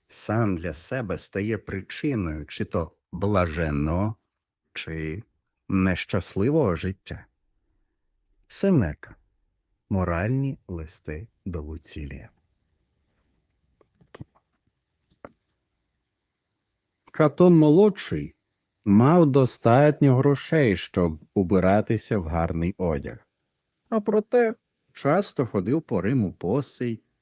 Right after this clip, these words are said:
і йому було все одно, що кажуть про нього люди навколо. Він міг їсти найвишуканіші страви, але обрав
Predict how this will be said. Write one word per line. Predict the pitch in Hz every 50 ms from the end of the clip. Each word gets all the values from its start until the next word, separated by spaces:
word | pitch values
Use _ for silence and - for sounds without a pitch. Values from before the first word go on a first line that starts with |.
| _ _
і | - 185
йому | 180 170 170 170 175 165
було | 160 165 165 170 165
все | 143 - - - - 151 160 160 156
одно, | 139 123 117 107 95 101 110 131 151 156
що | 147 - - - - - 131 139 131 107
кажуть | 104 - 117 123 131 123 113 117 110 - -
про | - 101 98
нього | 95 95 101 113 110 98 98 95
люди | 90 87 98 104 107 - 101 95
навколо. | 98 98 95 92 85 - - 98 80 76 73 67 - - _ _ _ _ _ _ _ _ _ _ _ _ _ _ _ _ _ _ _ _ _ _ _ _ _ -
Він | 107 110 123 127 123 120
міг | 123 123 113 107
їсти | 101 107 117 139 151 139 - - 120 110
найвишуканіші | 107 117 123 120 120 110 107 107 117 165 175 190 180 - - 170 160 160 160 151 151 147 139 - - 151
страви, | 143 - - - - 147 143 139 120 98 90 85 73 - - _ _ _ _ _ _ _ _ _
але | - 110 104 98
обрав | 92 90 85 82 87 80 76 73 73 95 120 - _